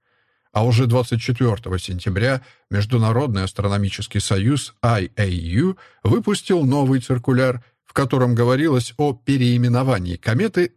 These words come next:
С слэш две тысячи девятнадцать Q четыре Борисов во второй межзвездный объект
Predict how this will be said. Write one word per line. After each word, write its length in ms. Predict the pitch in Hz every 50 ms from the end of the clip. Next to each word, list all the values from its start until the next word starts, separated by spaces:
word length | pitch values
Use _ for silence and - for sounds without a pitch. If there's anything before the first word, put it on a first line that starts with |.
| _
С 340 | _ - - - - 113 98
слэш 460 | 90 - - 98 117 127 127 117 -
две 180 | - 90 90 110
тысячи 380 | 117 120 95 - 104 - - 92
девятнадцать 720 | 87 90 95 101 - 165 196 185 - - 165 156 - - _ -
Q 200 | - 139 123 110
четыре 420 | - 110 95 - 170 190 165 127
Борисов 560 | 101 104 104 131 202 196 - 185 175 - - _ _ _ _ _ _ -
во 160 | 143 190 202
второй 400 | - - - 135 123 120 117 107
межзвездный 580 | 104 110 98 98 101 113 110 98 90 90 90
объект 480 | 90 82 73 85 127 190 196 - -